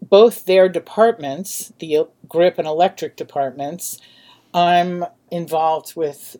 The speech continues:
because what I provide them with on set or at a location is kind of what they ha-, have to contend with, the shooters,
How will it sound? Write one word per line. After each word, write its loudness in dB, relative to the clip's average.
because -8
what 6
I 6
provide 2
them -8
with -2
on -10
set -4
or -4
at -4
a -6
location -8
is -2
kind 0
of -4
what -4
they 4
ha-, -12
have -4
to -6
contend -6
with, -4
the -8
shooters, -4